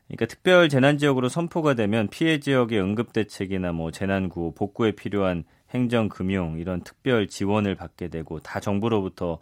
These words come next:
보조금을 받게 되는 것이고요. 고성군하고 속초시, 강릉시, 동해시, 인제군 이렇게 다섯 곳입니다. 그러니까 문재인 정부 들어서 특별 재난 지역 선포가 여섯 번째입니다.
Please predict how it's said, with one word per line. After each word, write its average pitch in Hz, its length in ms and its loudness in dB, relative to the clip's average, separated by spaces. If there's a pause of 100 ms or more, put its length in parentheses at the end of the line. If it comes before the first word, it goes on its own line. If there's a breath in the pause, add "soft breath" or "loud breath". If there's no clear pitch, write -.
(180 soft breath)
보조금을 98 560 -2
받게 87 260 -8
되는 92 300 -4
것이고요. 85 500 -8 (380 loud breath)
고성군하고 110 960 0
속초시, 123 680 -6
강릉시, 95 880 -4
동해시, 92 680 -4 (100)
인제군 92 680 -2 (300 soft breath)
이렇게 87 560 -6
다섯 - 360 -8
곳입니다. 73 520 -10 (540 loud breath)
그러니까 - 200 -2
문재인 139 420 4
정부 151 260 2
들어서 127 340 2
특별 147 520 2
재난 110 340 2
지역 104 220 -2
선포가 107 480 -4
여섯 92 320 -2
번째입니다. 76 680 -8